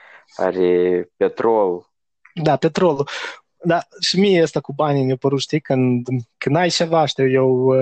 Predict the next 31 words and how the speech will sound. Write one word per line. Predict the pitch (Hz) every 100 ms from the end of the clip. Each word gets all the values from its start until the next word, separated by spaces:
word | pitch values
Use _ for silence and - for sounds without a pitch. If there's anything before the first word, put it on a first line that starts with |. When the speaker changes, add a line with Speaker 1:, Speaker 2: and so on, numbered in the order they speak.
| 127 127
Speaker 2:
uh, | 123 131 127 131 127 _ _ _ _ _ _ _ _
cât | - -
e | -
puțin, | - - 156 202
știi, | - 131
adică | 123 -
bani | 131 135 127
cât | 131 -
e |
puțin, | - - 196 233 - _ _ _ _
prețuiești, | - 185 - 156 135 113 - -
încerci | 147 147 - 160
să | - 151
ai | 147
grijă, | 139 127 123 117 123
știi? | - 147 - _ _ _ _ _
Dar | - 143
când | - 147 135
îți, | 101
Speaker 1:
Mhm. | 120 - -
Speaker 2:
deodată | 147 180 196
îi | 151 131 127 -
descoperi | 127 - 131 147
cea | 151 143
mai | 131
mare | 127 127 123 120 120 117 117
rezervă | 127 120 131 - 113
de | 120 117 117 117 - -
petrol | 127 - 131
din | 123 120 113
lume, | 120 156